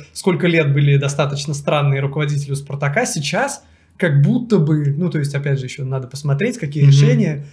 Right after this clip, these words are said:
Speaker 1: каких футболистов они привезли, тоже дать время, но как будто бы более адекватное руководство сейчас вроде бы. Посмотрим, посмотрим, как бы, я надеюсь,
Speaker 2: Но
Speaker 1: что
Speaker 2: все
Speaker 1: после этого
Speaker 2: равно
Speaker 1: поражения Абаскаль не погонит.
Speaker 2: Я с-, я, я согласен, что так не должно быть, но все равно я считаю, что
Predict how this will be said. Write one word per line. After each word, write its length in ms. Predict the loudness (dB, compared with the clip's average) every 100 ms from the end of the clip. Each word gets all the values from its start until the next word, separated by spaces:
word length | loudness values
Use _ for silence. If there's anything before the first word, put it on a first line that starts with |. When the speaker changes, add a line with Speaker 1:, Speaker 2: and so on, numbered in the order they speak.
| _ _ _
Speaker 1:
каких 280 | -4 -2 -2
футболистов 420 | 0 2 2 0
они 160 | 0 0
привезли, 420 | 0 -2 -2 0
тоже 200 | 0 0
дать 160 | -2 0
время, 260 | 0 2
но 100 | 0
как 180 | 0 -2
будто 180 | -2 -2
бы 100 | -2
более 300 | 0 2 2
адекватное 520 | 0 -2 -4 -4 -2
руководство 560 | -2 -2 -2 -2 -4 -6
сейчас 580 | -4 -2 0 -2 -2 -8 _ _ -6
вроде 640 | -2 2 2 2 -2 -4
бы. 360 | -4 -6 -6 -14 _ _ _ _ -4
Посмотрим, 760 | -2 0 2 2 0 -4 -6 -10
посмотрим, 840 | -8 -2 -2 0 -2 -2 -4 -8 -10
как 160 | -8
бы, 60 | -2
я 100 | 0
надеюсь, 280 | 2 4 4
Speaker 2:
Но 60 |
Speaker 1:
что 80 | 6
Speaker 2:
все 240 | 6 4 4
Speaker 1:
после 80 | 4
этого 60 | 4 4
Speaker 2:
равно 140 | 4
Speaker 1:
поражения 340 | 2 2 0
Абаскаль 380 | 0 0 0 0
не 80 | 0
погонит. 400 | 0 -2 -2 0
Speaker 2:
Я 160 | 0 0
с-, 160 | -2 -2
я, 220 | -2 0
я 140 | -2
согласен, 460 | 0 2 2 2 0
что 160 | -2 -2
так 180 | -4 -4
не 60 |
должно 300 | -2 -2 -2
быть, 220 | -2 -2 -2
но 60 |
все 100 | -2
равно 100 | 0
я 60 | 0
считаю, 260 | 0 -2
что 720 | 0 0 0 -2 -4 -6 -8